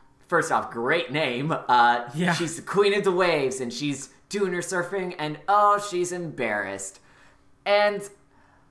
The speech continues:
Speaker 2: <laughs>
Speaker 1: and when she's diving down because of her embarrassment,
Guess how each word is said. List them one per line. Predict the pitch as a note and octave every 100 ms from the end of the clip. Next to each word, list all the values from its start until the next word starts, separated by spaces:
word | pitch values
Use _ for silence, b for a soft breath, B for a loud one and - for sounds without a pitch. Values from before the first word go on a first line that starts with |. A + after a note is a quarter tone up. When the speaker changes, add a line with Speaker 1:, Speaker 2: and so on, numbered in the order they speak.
| -
Speaker 2:
<laughs> | B2 A2 - D3 - E3+
Speaker 1:
and | A3+ A3+ G3+
when | G3 C4+
she's | D4 D#4+ C4+ D#3+
diving | G3+ G3+ G#3 F3+
down | F3+ G3+ F#3
because | F3 F3+ D#3+
of | D#3+
her | E3
embarrassment, | D3 D#3 A#3 A#3 - C3 A#2+ -